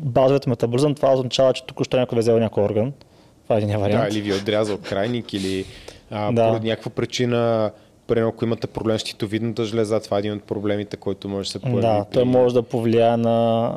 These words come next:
Speaker 1: енергоразхода.
Speaker 2: Да,
Speaker 1: М.
Speaker 2: тъй като тироидните хормони влияят пряко и затова ще ви опада и косата, и летаргия, и
Speaker 1: Да,
Speaker 2: много
Speaker 1: и
Speaker 2: неща.
Speaker 1: ще падне мускулната маса и така нататък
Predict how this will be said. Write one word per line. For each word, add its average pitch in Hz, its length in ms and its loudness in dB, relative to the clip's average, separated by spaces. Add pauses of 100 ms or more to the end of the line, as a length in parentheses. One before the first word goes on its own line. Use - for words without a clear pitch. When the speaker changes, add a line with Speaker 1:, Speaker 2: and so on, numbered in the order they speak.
(120)
Speaker 1:
енергоразхода. 120 1200 2
Speaker 2:
Да, 131 360 -4
Speaker 1:
М. 101 160 -2 (420)
Speaker 2:
тъй 110 100 -2
като - 160 -6
тироидните 113 540 -2
хормони 110 420 -4
влияят 113 360 -2
пряко 113 400 -2
и 107 40 -2
затова 101 280 -4
ще - 140 -6
ви 104 60 -2
опада 107 340 0
и 107 40 0
косата, 110 840 -2 (460)
и 113 160 0
летаргия, 107 680 0
и 104 80 0
Speaker 1:
Да, 127 200 2
Speaker 2:
много 147 180 4
Speaker 1:
и 151 40 4
Speaker 2:
неща. 139 140 0
Speaker 1:
ще 110 220 -2
падне 139 300 2
мускулната 131 500 0
маса 135 340 0
и 147 140 0
така 139 280 -2
нататък 123 420 -2